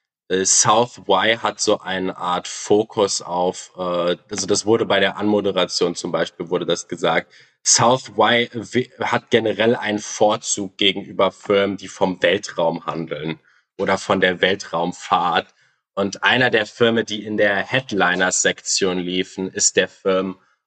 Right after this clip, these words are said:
Apollo ten and a half, A Space Age Childhood von Richard Linklater.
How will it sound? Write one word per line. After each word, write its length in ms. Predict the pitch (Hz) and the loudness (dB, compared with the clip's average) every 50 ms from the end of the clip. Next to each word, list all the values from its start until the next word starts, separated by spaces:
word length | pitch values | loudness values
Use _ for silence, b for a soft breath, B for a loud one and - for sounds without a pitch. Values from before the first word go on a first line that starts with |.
| _ | _
Apollo 560 | - 107 - - - - 117 113 117 113 113 | -6 -6 -6 -2 2 2 4 4 4 4 2
ten 320 | 110 - - 117 110 110 110 | 0 -2 -2 0 0 0 0
and 240 | 95 101 98 92 92 | -2 -2 0 0 0
a 100 | 92 - | 0 0
half, 420 | 104 95 95 95 98 95 - - | 0 0 0 0 0 -2 -4 -4
A 60 | 98 | -4
Space 560 | - - - - - 104 104 110 110 - - - | -2 -2 -2 0 0 2 4 4 2 2 0 -2
Age 380 | 98 95 98 101 98 - - | -2 -2 0 0 -2 -4 -6
Childhood 800 | - - - - 101 95 92 98 98 - - 85 87 87 90 - | -4 -4 -2 0 0 2 2 2 0 0 -2 -2 -2 -2 -4 -6
von 280 | - - - 87 87 85 | -6 -4 -4 -4 0 0
Richard 440 | 92 104 - - - 101 92 - | 0 0 0 0 0 0 0 -2
Linklater. 880 | - 80 90 98 101 - - 85 80 80 80 - - 87 87 90 92 - | -4 -4 -4 -4 -4 -4 -4 -4 -4 -4 -4 -2 -2 -2 0 -2 -4 -6